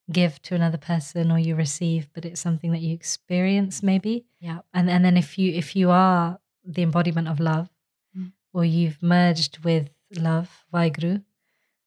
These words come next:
Speaker 1: then you, you are just, you, you're emanating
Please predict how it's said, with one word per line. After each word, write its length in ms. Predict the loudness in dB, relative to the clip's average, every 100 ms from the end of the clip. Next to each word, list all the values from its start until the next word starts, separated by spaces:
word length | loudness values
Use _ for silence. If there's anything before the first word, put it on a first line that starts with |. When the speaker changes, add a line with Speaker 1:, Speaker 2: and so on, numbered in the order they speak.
| -12
Speaker 1:
then 720 | -2 0 2 2 2 0 -4
you, 440 | -8 -4 0 -2 -4
you 220 | -2 2
are 180 | 2 2
just, 480 | 0 -2 -4 -10 -14
you, 200 | -6 -6 -6
you're 560 | -10 -4 -2 -2 -4 _ -2
emanating 680 | 2 2 2 -4 -6 -6